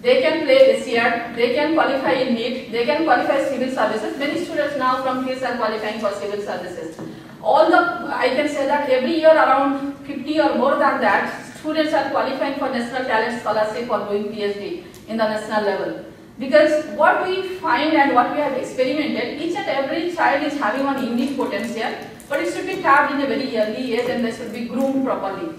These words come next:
And second thing, what happens in case is that for each and every activity, the trainers are of very high quality. They are the, from the international level. If I take the example of rugby, we are having five coaches from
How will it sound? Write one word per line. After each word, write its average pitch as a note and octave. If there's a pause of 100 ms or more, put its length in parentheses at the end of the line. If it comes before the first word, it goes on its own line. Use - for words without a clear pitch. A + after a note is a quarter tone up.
(120)
And A#3+
second F4
thing, E4+
what A#3+
happens B3+
in B3+
case A#3+
is B3+
that - (320)
for D4+
each E4
and G4+
every C4
activity, -
the C#4
trainers C4+
are D4
of -
very A#3+
high -
quality. -
They G#3
are G#3
the, A3
from -
the F#3
international F#3
level. F3 (240)
If C4
I B3+
take B3
the B3
example A#3
of D4
rugby, B3
we C4
are B3
having A#3+
five D4+
coaches A3+
from G#3